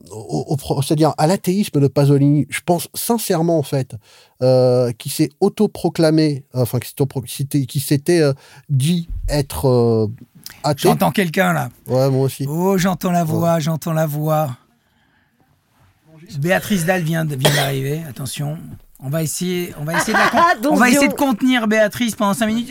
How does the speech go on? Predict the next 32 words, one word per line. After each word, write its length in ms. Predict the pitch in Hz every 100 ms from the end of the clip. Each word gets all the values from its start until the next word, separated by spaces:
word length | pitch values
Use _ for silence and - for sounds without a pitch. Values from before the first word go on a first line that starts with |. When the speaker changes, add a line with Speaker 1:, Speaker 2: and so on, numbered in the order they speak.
| 202
Speaker 2:
Fa-, 20 |
Speaker 3:
Ça 80 | -
va 40 |
être 60 | 339
Speaker 2:
Fatih, 140 | 247 349
Speaker 3:
dur. 140 | 220 139 -
Speaker 2:
enfin, 240 | - - 180
ouais. 120 | 139 - _
Euh, 220 | - 196 220
terminons 340 | - 277 294 302
sur 180 | - 226
l'évangile, 460 | 202 202 175 165
euh, 140 | 139 117
Fatih. 120 | 135
Speaker 1:
Ouais. 220 | 139 120 - - -
Sur 160 | - 185
l'évangile, 480 | 190 202 202 247
il 80 | 202
y 80 | 147
avait 360 | 147 151 147 -
une 140 | 160
chose 280 | 143 - 202
qui 80 | -
était 160 | 139 139
quand 140 | 156
même 100 | 147
assez 200 | 139 -
étonnante, 340 | 147 170 156 143
déjà 240 | 151 196
pour 160 | - 139
pouvoir 260 | 151 143
fermer 720 | - - - - 156 165 165